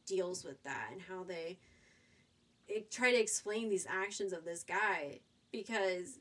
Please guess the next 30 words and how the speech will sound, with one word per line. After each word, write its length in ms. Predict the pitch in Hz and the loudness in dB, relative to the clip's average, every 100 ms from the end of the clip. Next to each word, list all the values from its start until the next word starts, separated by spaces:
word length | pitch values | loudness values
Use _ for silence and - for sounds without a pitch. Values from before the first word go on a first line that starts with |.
| - | -12
he 160 | - | 6
didn't 220 | 392 415 285 | 8 10 8
really 200 | 302 285 | 6 6
know 140 | 294 | 4
what 100 | 285 | 4
was 100 | 233 | 0
going 280 | 214 220 220 | -2 0 2
on. 260 | 269 208 | 2 2
He's 300 | 196 226 240 | -2 -6 -4
a 80 | 254 | -4
seemingly 580 | 233 - 247 247 240 220 | -2 0 0 2 0 0
old, 460 | 208 220 214 202 - _ - - _ - | 2 2 0 -6 -14 _ -20 -20 _ -2
you 120 | 202 | 2
know, 240 | 190 196 196 | 2 2 0
kind 180 | 214 202 | 0 2
of 220 | 196 190 - _ - | 2 0 -4 _ 0
grouchy 340 | 196 202 214 | 2 2 -2
Brooklyn 400 | 196 202 208 180 | -4 -4 -4 -2
guy, 440 | 165 139 131 202 208 _ - | 0 0 0 -4 -10 _ -6
but 120 | 170 | -2
all 120 | 165 | 2
of 60 | 196 | 2
a 20 | |
sudden 180 | 196 190 | 2 2
he 80 | 190 | 2
just 240 | 190 185 | 2 0
shoots 500 | - 214 190 - - - _ - _ - 202 | -2 -4 -4 -6 -8 -14 _ -20 _ -6 0
a 320 | 190 185 175 | 2 2 0
drug 200 | 214 233 | -2 0
dealer 320 | 196 180 180 | 0 0 -4